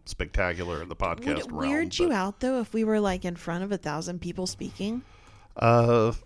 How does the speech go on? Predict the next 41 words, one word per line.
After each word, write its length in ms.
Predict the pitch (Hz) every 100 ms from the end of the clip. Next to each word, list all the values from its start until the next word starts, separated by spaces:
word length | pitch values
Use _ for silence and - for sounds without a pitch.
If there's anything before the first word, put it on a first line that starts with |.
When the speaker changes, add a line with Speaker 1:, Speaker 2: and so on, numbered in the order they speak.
| - - -
Speaker 1:
probably 460 | - 330 214 92 87
not. 500 | 78 71 85 - - - - - - - - - -
But 140 | 123 135
I 80 | 147
do 240 | 123 110
that 200 | 104 78
kind 200 | - 85
of 80 | 78
stuff, 340 | - 65 58 -
so. 200 | - 185
Speaker 2:
Yeah, 260 | 220 180 -
I, 220 | 214 226 - -
I 200 | 214 247
would 240 | 349 370
be 580 | 262 240 220 214 214 214 _ - - _ -
Speaker 1:
Yeah, 280 | 107 90 90
I 80 | 135
think 160 | - 151
Speaker 2:
That 120 | 214
Speaker 1:
you 60 | 208
Speaker 2:
would 60 | 196
Speaker 1:
would 60 |
Speaker 2:
be 80 | 226
Speaker 1:
be 40 | 233
a 20 |
Speaker 2:
a 40 |
Speaker 1:
little 120 | 214 196
Speaker 2:
weird 260 | 196 196
Speaker 1:
weirded 20 |
out. 40 | 151
Speaker 2:
dynamic. 800 | 190 190 214 220 165 123 - - _ -
Speaker 1:
Yeah. 200 | 131 135 - - - _ _ _ _
Speaker 2:
Yeah, 80 | 180
but 180 | 214 220
thankfully 420 | 330 381 214 208
we 120 | 220
don't 140 | 233 233
have 180 | 339
to 80 | -
do 120 | 175 160
that. 180 | 135